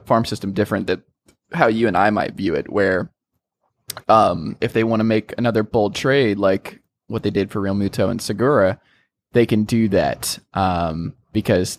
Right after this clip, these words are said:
they, there are gonna be some teams that talk themselves into Mikey Makauniak or whatever their first overall pick was <laughs> from a couple years ago. Like, they're, I, I'm sure that they're going to be able to do that. And also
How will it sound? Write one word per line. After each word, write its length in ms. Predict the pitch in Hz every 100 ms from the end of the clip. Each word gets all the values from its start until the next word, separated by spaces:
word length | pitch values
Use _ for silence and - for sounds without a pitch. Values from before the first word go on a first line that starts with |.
| -
they, 260 | 92 95 - _ _ -
there 160 | 85
are 40 | 92
gonna 160 | 98
be 80 | 95
some 180 | - 98
teams 200 | 104 92
that 100 | -
talk 220 | 95 -
themselves 400 | 104 - 98 101
into 360 | 104 104 104 - - -
Mikey 380 | 107 110 127 127
Makauniak 720 | 127 110 135 127 120 90 90
or 60 | 98
whatever 440 | 98 98 95 95 -
their 160 | 98 95
first 360 | - 98 -
overall 260 | 92 95 92
pick 240 | - 95
was 200 | 95 92 151
<laughs> 0 |
from 100 | 143
a 40 |
couple 260 | - - 123
years 300 | 98 107 123
ago. 320 | 101 95 80
Like, 340 | 117 120 107 226 269 262 123
they're, 680 | 139 139 127 123 120 113 - _
I, 140 | - -
I'm 180 | 113 135
sure 520 | - - 127 127 117
that 180 | 107 101
they're 80 | 101
going 260 | 101 104 101
to 60 |
be 60 | 107
able 160 | 101 98
to 60 |
do 200 | 101 143
that. 180 | 139 110
And 100 | 107
also 360 | 110 117 113